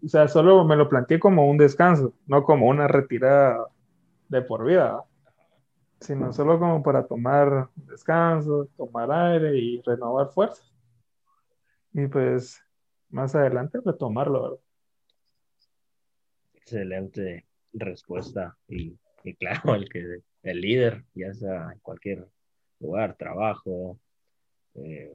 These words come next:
Speaker 2: iglesias, colegio, siempre es el primero que le caen los cuentazos, ¿va? Cuando hay
Speaker 1: <laughs>
Speaker 2: problemas.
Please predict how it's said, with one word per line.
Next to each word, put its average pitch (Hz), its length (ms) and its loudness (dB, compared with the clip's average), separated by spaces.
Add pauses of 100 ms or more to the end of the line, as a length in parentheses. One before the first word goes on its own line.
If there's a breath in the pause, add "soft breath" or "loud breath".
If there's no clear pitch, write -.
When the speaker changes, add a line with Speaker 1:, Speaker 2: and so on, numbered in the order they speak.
(140)
Speaker 2:
iglesias, 92 920 -8 (240)
colegio, 98 640 -10 (200)
siempre 95 340 -10
es 92 120 -14
el 87 120 -14 (300)
primero 92 400 -12
que - 120 -16
le 78 120 -18
caen 95 220 -12
los - 140 -18
cuentazos, 98 480 -16 (140)
¿va? - 80 -20 (120)
Cuando 85 240 -16
hay 85 140 -16
Speaker 1:
<laughs> 87 260 -10
Speaker 2:
problemas. 95 340 -16